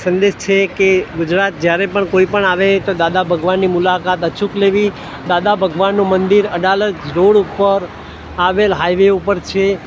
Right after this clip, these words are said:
અહીંયા તમારે રાતવાસો કરવો હોય, રોકાવવું હોય, તો અહીંયા તમે રોકાઈ શકો છો. તો ખૂબ જ સારું છે આ મંદિર, અમદાવાદ, મહેસાણા, અ, રાજસ્થાન હાઈવે. તો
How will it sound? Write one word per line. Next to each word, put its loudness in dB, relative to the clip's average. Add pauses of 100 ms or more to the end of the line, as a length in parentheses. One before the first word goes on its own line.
(260)
અહીંયા 2
તમારે 0 (280)
રાતવાસો 0
કરવો 2
હોય, 2
રોકાવવું 2
હોય, 2
તો -4
અહીંયા 2
તમે 2
રોકાઈ 2
શકો -2
છો. 0 (640)
તો 4
ખૂબ 0
જ -2
સારું -2
છે -2
આ 0
મંદિર, 2 (520)
અમદાવાદ, 0
મહેસાણા, 0
અ, -2
રાજસ્થાન 0
હાઈવે. 2 (600)
તો 2